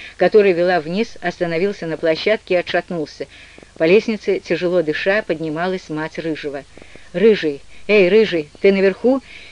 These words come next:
И не пытайся спрятаться. Я знаю, что они у вас там. Кухарка видела, куда ты побежал с мясом». «Привет, мама!» — дрожащим голосом крикнул Рыжий.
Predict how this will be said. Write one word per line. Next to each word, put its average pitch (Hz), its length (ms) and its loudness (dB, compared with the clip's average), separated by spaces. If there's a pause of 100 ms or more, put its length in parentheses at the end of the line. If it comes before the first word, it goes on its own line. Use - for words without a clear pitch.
(120)
И 202 80 -2
не 214 100 6
пытайся 233 420 2
спрятаться. 175 640 -2 (260)
Я 202 240 6
знаю, 208 400 0
что - 340 2
они 196 460 4
у 202 160 4
вас 196 300 0 (160)
там. 196 320 2 (300)
Кухарка 202 480 4
видела, 185 420 2
куда 196 280 4
ты 180 100 -4
побежал 185 460 2
с - 80 -20
мясом». 185 440 -4 (760)
«Привет, 226 400 6
мама!» — 214 380 2 (500)
дрожащим 196 500 2
голосом 190 380 2
крикнул 185 400 -2
Рыжий. 160 400 -2